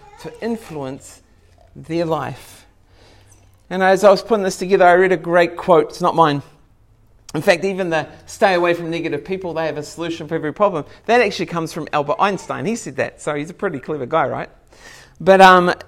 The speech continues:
there's another great quote that I read. You might wanna write this down. It says, "Don't let negative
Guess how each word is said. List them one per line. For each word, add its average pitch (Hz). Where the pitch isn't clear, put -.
there's 214
another 226
great 185
quote -
that 170
I 160
read. 165
You 160
might 180
wanna 160
write 160
this 139
down. 147
It 147
says, 185
"Don't 226
let 208
negative 208